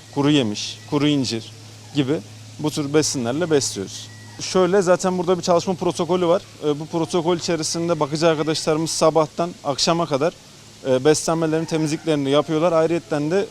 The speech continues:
e, gözlemlerini yapıyorlar. Lemurlar, e, otuz kişilik gruplar halinde yaşayabilen çok sosyal varlık, sosyal hayvanlar. Primat türüdür lemur. E, biz aslında şu an zaten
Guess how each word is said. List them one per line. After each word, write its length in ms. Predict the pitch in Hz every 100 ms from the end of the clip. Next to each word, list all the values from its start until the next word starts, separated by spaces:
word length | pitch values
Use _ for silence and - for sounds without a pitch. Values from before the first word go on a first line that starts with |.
| -
e, 100 | 135
gözlemlerini 600 | 135 165 151 170 170 170
yapıyorlar. 460 | 160 123 - 117 196 - - -
Lemurlar, 640 | 151 175 190 190 220 - - -
e, 120 | 147
otuz 340 | 143 151 185
kişilik 280 | - 151 165
gruplar 380 | 180 160 180 170
halinde 260 | 165 170 170
yaşayabilen 640 | 165 - 175 156 180 196
çok 200 | - 170 -
sosyal 460 | 151 139 175 165
varlık, 260 | 147 123 113 -
sosyal 420 | - 135 - 160
hayvanlar. 500 | 143 127 113 117 185 - - - - -
Primat 320 | 147 156 156 - - - - - -
türüdür 420 | 135 113 113 110
lemur. 240 | 113 165 - - - - - -
E, 640 | 143 139 135 135 135 131 - -
biz 280 | 151 185
aslında 360 | 185 185 190 196
şu 180 | 185 190
an 120 | 180
zaten 340 | 180 185 196